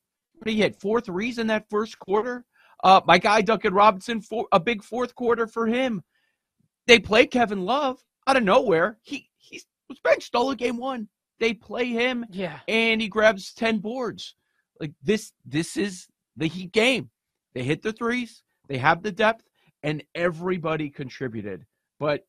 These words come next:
Speaker 1: Malone is right. It's a, it's a lack of effort on that side because he knows w-, we should out-talent them, and he's disappointed. It was their first loss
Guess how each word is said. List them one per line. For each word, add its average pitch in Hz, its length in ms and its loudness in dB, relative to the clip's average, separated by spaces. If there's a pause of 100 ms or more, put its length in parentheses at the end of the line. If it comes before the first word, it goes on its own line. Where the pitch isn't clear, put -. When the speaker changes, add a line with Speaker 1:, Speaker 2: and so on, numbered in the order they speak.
(100)
Speaker 1:
Malone 139 420 -6
is 113 140 -8
right. 170 400 2 (120)
It's 139 300 -8
a, 143 160 0
it's 120 240 -4
a 143 60 -6
lack 135 260 2
of 131 140 -6
effort 135 340 -6 (480)
on 117 140 -6
that 104 240 -10
side 87 320 -12
because 131 240 -8
he 180 160 -4
knows - 440 -6
w-, 107 200 -16
we 135 240 -6
should - 320 -2
out-talent 143 560 0
them, 180 320 -2 (320)
and 120 520 -4 (140)
he's 110 240 -10
disappointed. 151 560 -4
It 131 60 0
was 110 100 -4 (160)
their 127 160 -6 (100)
first 160 280 0
loss 147 500 4